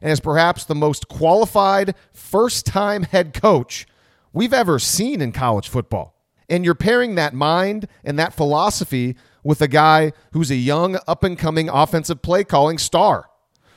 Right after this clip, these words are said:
who's produced arguably better offenses at Ole Miss the past two seasons than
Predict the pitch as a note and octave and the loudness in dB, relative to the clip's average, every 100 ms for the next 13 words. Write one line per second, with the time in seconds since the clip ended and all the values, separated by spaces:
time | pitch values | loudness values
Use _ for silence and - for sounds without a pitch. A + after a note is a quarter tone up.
0 | - F3 - E3+ F#3+ E3+ - D#3 A#3 G3+ | -4 -4 0 0 2 -2 0 2 4 2
1 | B2 A2+ C3 - _ _ G2 E3 G3+ E3+ | 2 -2 -2 -8 _ _ -2 2 4 4
2 | D3 G#3 - C#3+ C#3+ C3 A#2+ C#3 D#3 C#3 | 4 4 2 -2 -2 -2 0 -2 0 0
3 | A3 - D#3 C3+ A#2+ - C3 A2+ A#2 A2 | 0 0 -2 -2 -2 -4 -4 -4 -6 -6
4 | A#2+ C#3+ C3 B2+ A#2+ | -4 -6 -4 -4 -2